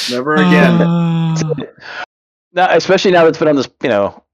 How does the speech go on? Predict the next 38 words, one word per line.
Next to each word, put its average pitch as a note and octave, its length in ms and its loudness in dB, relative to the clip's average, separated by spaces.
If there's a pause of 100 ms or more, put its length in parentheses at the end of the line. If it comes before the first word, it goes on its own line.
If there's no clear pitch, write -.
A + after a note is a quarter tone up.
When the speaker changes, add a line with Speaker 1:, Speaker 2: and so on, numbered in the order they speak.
(240)
Speaker 3:
even D3 140 0
on D3 100 2
this C3 140 -2
podcast, B2 520 -2
you - 60 -10
can't A2+ 180 -4
listen G#2 160 -8
to F#2+ 40 -6
the F2+ 120 -6
podcast F#2 380 -4
again D#2 240 -12
'cause - 160 -20
it's - 100 -20
gonna D#2+ 140 -20
be D#2 100 -12
on D2+ 140 -8
it. - 140 -12 (520)
Speaker 2:
Yeah. G#2+ 260 -8 (680)
Speaker 3:
So F2+ 120 -2
I G2 120 0
hope C#3+ 120 0
you've C#3+ 120 0
been C#3 80 -2
paying C3 220 0
attention G#2+ 580 -4
if - 120 -20
anyone's F#2+ 280 -8
listening. F#2 380 -8 (1400)
Speaker 2:
Um, A#2 600 -6 (640)
the D3 60 -6
first A3 400 -4
part D#3 200 -4
of C3+ 60 -6
the B2+ 100 -4
song B2 340 -2
is A2+ 120 -8
amazing, A2 500 -10
right? A2+ 340 -8